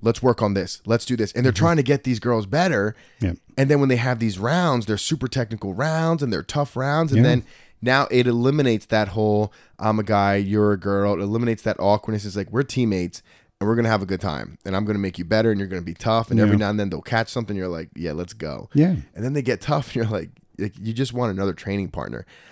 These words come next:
Speaker 1: I've never had, uh, an awkward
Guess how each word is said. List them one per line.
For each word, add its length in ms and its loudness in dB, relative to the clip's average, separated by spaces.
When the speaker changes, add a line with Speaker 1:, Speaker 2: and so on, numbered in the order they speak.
Speaker 1:
I've 360 2
never 480 0
had, 480 -2
uh, 260 -2
an 180 -8
awkward 680 -4